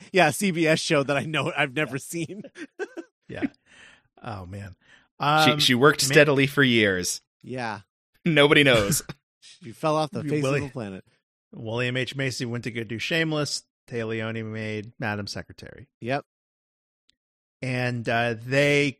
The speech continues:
Speaker 2: tell Alan and Billy that they run Kirby Industries and they can fund their, their dig for the next fifty years or whatever.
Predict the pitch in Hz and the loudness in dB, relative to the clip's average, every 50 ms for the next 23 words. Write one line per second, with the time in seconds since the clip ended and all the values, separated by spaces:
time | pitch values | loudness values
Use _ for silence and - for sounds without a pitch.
0 | _ - - 143 151 165 165 165 170 165 170 170 165 - - _ - 143 143 143 | _ -12 -4 0 4 6 6 6 6 4 2 0 -2 -6 -10 _ -2 2 2 4
1 | 151 151 151 151 147 143 135 127 117 127 139 135 131 131 131 131 127 127 117 113 | 4 2 2 0 0 0 -2 -4 -2 0 0 0 0 0 -2 -2 -2 -4 -4 -4
2 | 123 120 117 _ - 143 131 127 127 123 120 131 131 135 135 139 143 139 - - | -4 -4 -4 _ -4 -4 -2 -2 -2 -4 -4 -2 -2 -2 -2 -2 -6 -8 -6 -2
3 | 147 143 151 147 160 160 160 139 135 139 139 139 - - - 147 135 135 131 135 | 0 2 2 2 2 0 0 0 -2 -2 -4 -4 -4 -4 -4 -2 -2 -2 -2 -2
4 | 139 139 131 127 - _ _ _ _ _ _ _ _ - 131 127 127 123 131 127 | -2 -4 -4 -6 -10 _ _ _ _ _ _ _ _ -8 -6 -6 -4 -4 -4 -4
5 | - 127 117 107 - - 143 143 143 151 147 147 143 127 131 139 139 139 139 139 | -4 -6 -8 -8 -8 -2 -2 0 0 0 0 -2 -4 -2 0 2 4 4 4 4
6 | 139 139 135 127 - _ _ _ _ _ _ _ _ - 139 131 127 113 107 - | 2 2 0 -2 -6 _ _ _ _ _ _ _ _ -2 -2 -2 -2 -2 -2 -2
7 | 131 131 127 131 127 117 - - - 139 123 120 120 110 120 123 123 117 - - | -2 0 0 -2 -4 -6 -8 -12 -8 -4 -4 -4 -4 -4 -4 -4 -4 -6 -6 -8
8 | - - - _ _ _ - - 139 - - - 135 131 131 127 127 127 127 127 | -14 -14 -16 _ _ _ -2 -2 -2 -2 -2 -6 -6 -6 -4 -4 -2 -2 -2 -2
9 | 123 120 123 123 127 127 127 127 127 120 120 120 120 120 120 117 117 | -4 -4 -6 -4 -2 0 0 0 -2 -2 -2 -2 -2 -2 -4 -6 -8